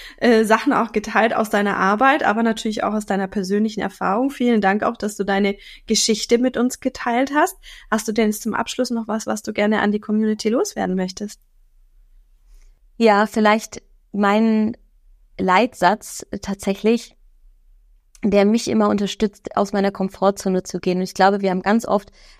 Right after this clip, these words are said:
Speaker 2: diese Momente im Mama-Alltag, wo wir uns lieber ein-, äh, kuscheln möchten und vielleicht Dinge nicht tun möchten und dann merken, wir sind unzufrieden mit uns selber. Und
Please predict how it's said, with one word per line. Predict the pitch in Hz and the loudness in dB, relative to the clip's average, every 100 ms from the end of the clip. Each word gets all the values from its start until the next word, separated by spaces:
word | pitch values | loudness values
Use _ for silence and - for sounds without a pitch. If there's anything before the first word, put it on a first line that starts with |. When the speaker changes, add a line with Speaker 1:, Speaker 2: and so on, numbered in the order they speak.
| - | -4
Speaker 2:
diese | 196 | -2
Momente | 190 190 226 | 2 2 2
im | 214 | 2
Mama-Alltag, | 196 202 196 190 202 208 - | 2 2 0 -2 -2 -4 -4
wo | 190 | -2
wir | 202 185 | 0 2
uns | 202 196 - _ _ _ _ _ _ _ _ _ _ _ - | 0 -2 -8 _ _ _ _ _ _ _ _ _ _ _ -4
lieber | 240 233 208 | 2 6 6
ein-, | - 220 233 240 _ _ _ _ _ - | 4 2 2 0 _ _ _ _ _ -6
äh, | - 226 | 0 0
kuscheln | 254 247 247 220 | 2 0 2 4
möchten | 214 - 220 214 214 | 4 2 0 2 2
und | 196 196 | -2 0
vielleicht | 185 190 | 0 2
Dinge | 202 202 | 0 2
nicht | 247 - | 0 -2
tun | 240 220 | -2 2
möchten | 220 - 214 | 0 0 -2
und | 196 | 0
dann | 190 | 2
merken, | 190 190 190 | 0 0 -2
wir | |
sind | 180 175 | -4 0
unzufrieden | 247 233 - 214 196 | 0 0 -6 -2 0
mit | 190 | 0
uns | 180 - | -2 0
selber. | 185 208 214 262 349 _ - _ _ _ _ _ _ _ _ _ _ _ _ - - - - | 2 2 0 -2 -6 _ -20 _ _ _ _ _ _ _ _ _ _ _ _ -20 -20 -20 -4
Und | 214 214 208 - | 0 2 0 -4